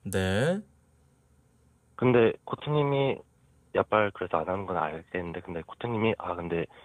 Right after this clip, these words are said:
Speaker 2: 이제 여러분들이
Speaker 1: 지금
Speaker 2: 나를 봐준 이유
Speaker 1: 사 번을 어기셨어요.
Speaker 2: 또박또박 말하겠습니다.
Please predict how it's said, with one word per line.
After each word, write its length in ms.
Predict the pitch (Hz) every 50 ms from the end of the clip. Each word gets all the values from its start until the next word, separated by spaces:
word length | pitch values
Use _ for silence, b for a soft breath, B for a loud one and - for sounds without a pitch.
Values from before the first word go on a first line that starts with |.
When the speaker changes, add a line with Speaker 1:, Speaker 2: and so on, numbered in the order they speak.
| B B B
Speaker 2:
이제 80 | - 92
여러분들이 600 | 90 107 110 120 113 107 107 101 101 95 95 87
Speaker 1:
지금 180 | 87 - -
Speaker 2:
나를 360 | 80 80 80 160 156 156 156 156 151
봐준 360 | 151 143 135 123 113 92 - -
이유 160 | 90 90 95 101
Speaker 1:
사 180 | 220 240 254
번을 300 | 240 254 247 247 240 220
어기셨어요. 960 | 160 110 110 110 135 127 127 123 120 - 120 120 127 143 151 127 92 82 82 - _ _ _ _ _ _ _ _ _ _ _ _ _ _ _ _ _ _ _ _ _ _ _ _ _ _ _ - -
Speaker 2:
또박또박 500 | - 131 151 151 - - 147 127 - 131
말하겠습니다. 680 | 101 82 87 95 101 98 - - 85 82 82 - 120